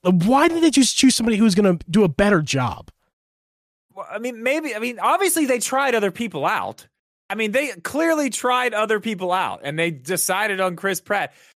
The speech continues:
Speaker 2: I'm not, I'm not going into any of that stuff until I see the movie. I'm not, I'm not gonna be, or at least more than one
Speaker 1: Fair
Speaker 2: line.
Speaker 1: enough. It's fa-,
Speaker 2: I wanna,
Speaker 1: that's a fair,
Speaker 2: I wanna
Speaker 1: that's
Speaker 2: hear
Speaker 1: fair.
Speaker 2: more. I wanna hear more.
Speaker 1: That's
Speaker 2: 'Cause
Speaker 1: a
Speaker 2: do I,
Speaker 1: fair.
Speaker 2: do I think it's great?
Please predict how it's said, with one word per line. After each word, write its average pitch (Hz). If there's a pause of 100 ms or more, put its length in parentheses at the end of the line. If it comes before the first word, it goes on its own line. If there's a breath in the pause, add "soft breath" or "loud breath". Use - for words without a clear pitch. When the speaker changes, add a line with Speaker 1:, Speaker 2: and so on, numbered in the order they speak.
(280)
Speaker 2:
I'm 277
not, 294
I'm 220
not 247
going 185
into 170
any 156
of 147
that 143
stuff 139
until 127
I 113
see 110
the 101
movie. 82
I'm 185
not, 208
I'm 196
not 214
gonna 180
be, 170 (920)
or 180
at 190
least 247
more 190
than 170
one 151
Speaker 1:
Fair 226
Speaker 2:
line. 170
Speaker 1:
enough. 147 (160)
It's 233
fa-, -
Speaker 2:
I 269
wanna, 277
Speaker 1:
that's 233
a -
fair, 180
Speaker 2:
I -
wanna 196
Speaker 1:
that's 208
Speaker 2:
hear 202
Speaker 1:
fair. 170
Speaker 2:
more. 98
I -
wanna 202
hear 170
more. 95 (220)
Speaker 1:
That's 214
Speaker 2:
'Cause -
Speaker 1:
a 185
Speaker 2:
do 156
I, 143
Speaker 1:
fair. 98
Speaker 2:
do 214
I 196
think 233
it's 196
great? 165